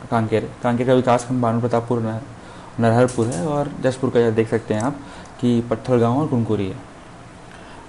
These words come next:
अब कौन सी सिंचाई परियोजना बहुउद्देशीय योजना है? ये है मिनी माता हसदेव मैंगो डैम परियोजना। डैम भी है, बिजली भी उत्पाद करती है, बहुत कुछ है,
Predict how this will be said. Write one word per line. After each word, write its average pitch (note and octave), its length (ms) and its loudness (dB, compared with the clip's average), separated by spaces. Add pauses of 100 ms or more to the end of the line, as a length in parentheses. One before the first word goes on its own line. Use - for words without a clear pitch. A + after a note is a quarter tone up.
(760)
अब D3 420 4 (300)
कौन F3 280 6
सी F3+ 160 4
सिंचाई D#3+ 320 4
परियोजना D3 440 6
बहुउद्देशीय C3 600 2
योजना G#2+ 280 2
है? G#2 160 -4 (120)
ये C3+ 180 4
है C#3+ 120 4
मिनी C3+ 260 4
माता C3+ 240 2
हसदेव B2 440 0 (380)
मैंगो A#2+ 280 2
डैम B2+ 240 4 (260)
परियोजना। A#2 420 4 (520)
डैम A#2+ 280 6
भी C3+ 140 6
है, C3+ 220 4
बिजली A#2 280 6
भी C3 120 8
उत्पाद A#2+ 340 4
करती A#2+ 220 4
है, B2+ 60 4
बहुत A#2+ 300 2
कुछ B2 160 -2
है, A#2+ 100 -8